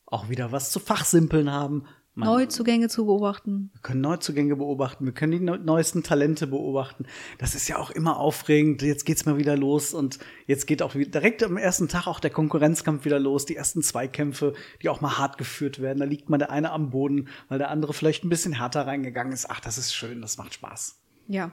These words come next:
Speaker 2: rund neunzig Minuten war die Einheit, glaub ich. Es war jetzt noch nicht hochintensiv. Steffen Baumgart hat das auch gesagt, er ist kein Fan davon, sofort in die Vollen zu gehen, sondern es erstmal ruhig angehen zu lassen und,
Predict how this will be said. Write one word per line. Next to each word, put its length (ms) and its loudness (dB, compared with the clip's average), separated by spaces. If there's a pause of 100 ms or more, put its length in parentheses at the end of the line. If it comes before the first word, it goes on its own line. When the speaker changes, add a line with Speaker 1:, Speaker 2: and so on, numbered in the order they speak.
(100)
Speaker 2:
rund 340 0
neunzig 320 0
Minuten 360 2
war 120 2
die 100 0
Einheit, 440 -2
glaub 260 -2
ich. 200 -6 (440)
Es 220 -6
war 120 0
jetzt 240 0
noch 200 -4
nicht 280 -2
hochintensiv. 840 -2
Steffen 240 -2
Baumgart 300 0
hat 100 -6
das 140 -6
auch 120 -8
gesagt, 380 -6
er 100 0
ist 200 -8
kein 180 -4
Fan 240 -4
davon, 260 -6
sofort 380 -2
in 80 -6
die 80 -2
Vollen 300 -2
zu 160 -8
gehen, 240 0
sondern 240 -8
es 80 -12
erstmal 340 -4
ruhig 300 2
angehen 640 -2
zu 160 -4
lassen 400 -2
und, 300 -6